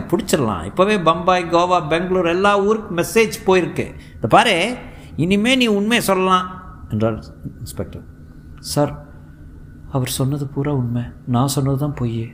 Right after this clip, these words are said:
என்றாள் சரஸ்வதி. "அப்ப நீ இந்த ஆளோட ஓடி வரலையா?" "இவரை பார்த்தா அப்படி தோணுதா?"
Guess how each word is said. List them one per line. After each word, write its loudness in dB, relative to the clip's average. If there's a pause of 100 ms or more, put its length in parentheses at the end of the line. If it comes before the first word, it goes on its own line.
(140)
என்றாள் 0
சரஸ்வதி. -6 (380)
"அப்ப 2
நீ 0
இந்த 2
ஆளோட 4
ஓடி 2
வரலையா?" 2 (1000)
"இவரை -2
பார்த்தா -2
அப்படி 0
தோணுதா?" -2